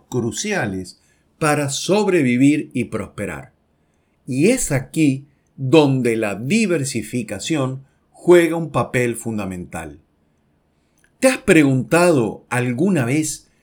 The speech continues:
cómo podrías atraer a un público más amplio y aumentar así tus ventas?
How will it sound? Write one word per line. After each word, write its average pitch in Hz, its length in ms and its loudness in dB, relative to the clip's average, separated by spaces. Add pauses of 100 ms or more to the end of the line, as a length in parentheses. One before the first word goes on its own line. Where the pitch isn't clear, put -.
(300)
cómo 240 360 2
podrías 160 600 2
atraer 120 460 -2
a 135 40 0
un 120 140 -2
público 131 560 -2
más 135 440 -6
amplio 135 680 -4 (360)
y 139 120 2
aumentar 123 800 -2
así 135 420 -6
tus 131 260 -6
ventas? 101 720 -6